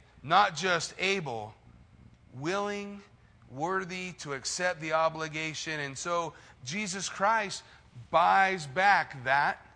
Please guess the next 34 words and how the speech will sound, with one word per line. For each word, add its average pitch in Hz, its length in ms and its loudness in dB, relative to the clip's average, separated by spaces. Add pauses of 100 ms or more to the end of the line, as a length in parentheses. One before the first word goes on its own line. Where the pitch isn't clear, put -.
(640)
which 135 240 -12
was 156 180 -10
lost. 202 520 -6 (880)
And 170 100 -6
we 190 120 -4
see 262 420 2
that 233 340 4
picture 202 540 2 (220)
so 247 340 6
clearly 247 520 2
as 180 180 0
we 190 100 -2
step 226 480 2
back 226 420 6 (840)
and 196 180 2
we 196 120 0
look 214 420 2 (320)
at 196 160 6
what 214 220 4
the 208 80 4
Word 220 460 6
is 196 180 2
laying 226 300 6
out 240 240 6
for 190 240 4
us. 147 160 0
And 185 120 0
so 240 380 6 (280)
we 226 180 4
see 254 260 6
here 247 240 8
the 196 120 2
close 240 380 4
relative. 240 640 4